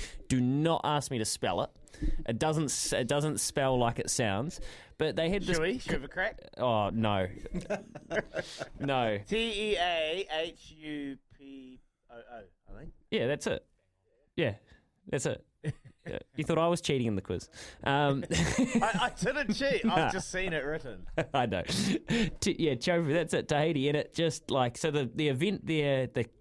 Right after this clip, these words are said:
Speaker 1: uh, World Surf League event there is August eleven to August twenty-one. So in about two and a half weeks' time, you'll see it if you haven't, if you didn't catch it over the, uh, the course of the swell, Kempy. Like, when he says slabby and gnarly,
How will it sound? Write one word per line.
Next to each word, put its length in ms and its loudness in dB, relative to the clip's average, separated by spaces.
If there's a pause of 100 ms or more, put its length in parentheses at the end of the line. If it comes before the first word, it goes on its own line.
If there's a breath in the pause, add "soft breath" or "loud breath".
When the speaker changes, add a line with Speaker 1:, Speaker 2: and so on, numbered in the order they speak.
(100)
Speaker 1:
uh, 360 4
World 260 2
Surf 300 0
League 160 2
event 240 0
there 180 2
is 180 2
August 360 0
eleven 300 2
to 40 -2
August 300 0
twenty-one. 500 0
So 380 0 (400 loud breath)
in 100 0
about 280 0 (120)
two 200 -2
and 60 2
a 60 2
half 240 0
weeks' 240 -2
time, 420 0
you'll 200 0
see 300 0
it 260 -2
if 120 -2
you 60 0
haven't, 300 -2 (100)
if 80 -4
you 80 0
didn't 220 0
catch 300 -4
it 60 -2
over 300 2
the, 220 2
uh, 140 2 (340 loud breath)
the 80 -4
course 340 -2
of 120 -2
the 100 0
swell, 360 0
Kempy. 360 -2
Like, 320 0 (380 loud breath)
when 120 2
he 80 2
says 240 0
slabby 640 2
and 140 2
gnarly, 560 2